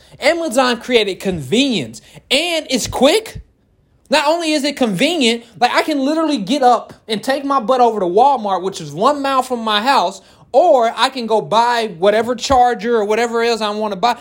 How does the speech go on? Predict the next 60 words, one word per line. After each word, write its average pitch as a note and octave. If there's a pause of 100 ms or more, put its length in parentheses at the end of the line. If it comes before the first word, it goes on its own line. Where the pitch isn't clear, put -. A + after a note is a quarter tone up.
I'm D4
gonna D#4
get C#4+
it C#4+
from C#4
Amazon. C4
Why? C#4
'Cause B3+
they G#4
probably D4+
deliver C#4
it B3
the A#3
same C4+
day C#4
if A#3
I A3+
do A3+
it -
early C4+
enough. A#3+ (140)
I E4+
ain't E4
gotta D#4
leave E4
the E4
crib. F4+
Convenience C#4 (680)
plus D#4+
speed. G4 (1700)
Most E4
people E4
will D4+
argue D#4
that, C#4
that B3
the A#3
products D4
that A3+
Amazon B3+
sells D4
are A3
not A#3+
necessarily A#3
superior. C#4+
They're A#3
usually C4
the G#3+
same C#4
products C#4
that B3+
you C#4
can A#3
get C4
at B3+
a G#3
store, G#3
to G#3
be G3
honest. C#4